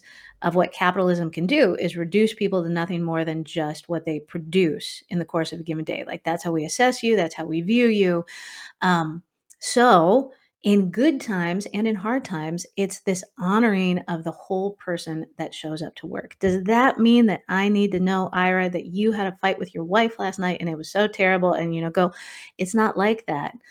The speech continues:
Um, but it's realizing that the whole person comes to work in good times too. So, um, yes, it's being able to celebrate, you know, uh, a great vacation that somebody had, or a new baby, or just a project that they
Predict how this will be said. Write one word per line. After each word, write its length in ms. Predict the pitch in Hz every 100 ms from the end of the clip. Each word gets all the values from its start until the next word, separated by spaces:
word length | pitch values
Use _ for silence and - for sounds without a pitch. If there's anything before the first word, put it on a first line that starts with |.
| - - - -
Um, 560 | 180 165 160 - 208 - _
but 320 | - 180 233
it's 200 | - 214
realizing 520 | 226 254 214 185 180 170
that 300 | 175 165 165
the 80 | -
whole 160 | 175 196
person 260 | 185 180
comes 200 | 175 175
to 60 | 180
work 180 | 214 208
in 240 | 285 294
good 240 | 254 320 311
times 440 | 294 320 311 -
too. 460 | - 311 381 180 - - - - -
So, 480 | - 220 214 208 -
um, 400 | 185 175 165 160 -
yes, 260 | - 277 190
it's 180 | 196
being 140 | 240 240
able 200 | 240 226
to 80 | 202
celebrate, 720 | - 226 247 208 196 180 170 - - - _
you 160 | 196
know, 260 | 190 165 - _
uh, 260 | 175 170 165 -
a 120 | 185
great 340 | 185 190 240 214
vacation 500 | 262 277 294 262 202
that 120 | 175
somebody 240 | 175 170
had, 200 | 165 160 -
or 100 | 196
a 80 |
new 240 | 196 226 254
baby, 400 | 240 262 247 196
or 300 | 202 202 196
just 240 | 190 240
a 80 | 190
project 600 | - - 226 240 233 226
that 120 | 180
they 300 | 180 165 165